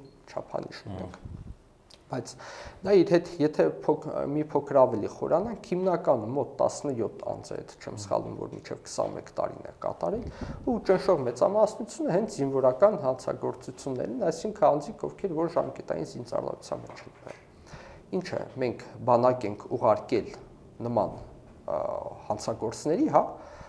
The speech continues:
Speaker 1: որ այդպիսի վտանգավոր հանցագործների, ա, այստեղ խնդիր ունենք, որ պետք է հասկանանք, թեկուզ հենց այդ ժամանակ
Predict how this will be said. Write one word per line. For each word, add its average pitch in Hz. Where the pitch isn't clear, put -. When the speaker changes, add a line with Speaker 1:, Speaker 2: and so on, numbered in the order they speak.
Speaker 1:
որ 113
այդպիսի -
վտանգավոր 107
հանցագործների, -
ա, -
այստեղ -
խնդիր 160
ունենք, 196
որ 175
պետք 175
է 156
հասկանանք, 180
թեկուզ 156
հենց 160
այդ 135
ժամանակ 131